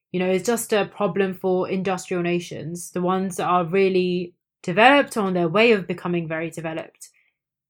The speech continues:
But in fact, air pollution is actually becoming a major issue in African cities, especially.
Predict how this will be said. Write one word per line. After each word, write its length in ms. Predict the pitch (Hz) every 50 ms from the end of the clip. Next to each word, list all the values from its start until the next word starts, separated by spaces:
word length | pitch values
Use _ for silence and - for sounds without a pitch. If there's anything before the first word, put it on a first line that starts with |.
| _ _ _
But 180 | 247 240 240
in 140 | 262 254 226
fact, 500 | - 269 262 240 208 147 165 - - - -
air 200 | 226 254 285 285
pollution 380 | - 277 269 277 269 - 233
is 120 | 214 208 226
actually 300 | 208 - - - 247 220
becoming 380 | 226 226 - 220 220 220 208 196
a 20 |
major 340 | 185 180 185 196 214 185 196
issue 560 | - - 202 214 - - 190 165 165 156 - -
in 260 | - 190 180 175 175 175
African 500 | 180 175 - - - - 175 170 170 165 - _ _ _ _
cities, 720 | - - 226 214 220 - - - - 156 156 - - _ _ _ _
especially. 640 | 180 175 - 160 156 151 - - - - - - -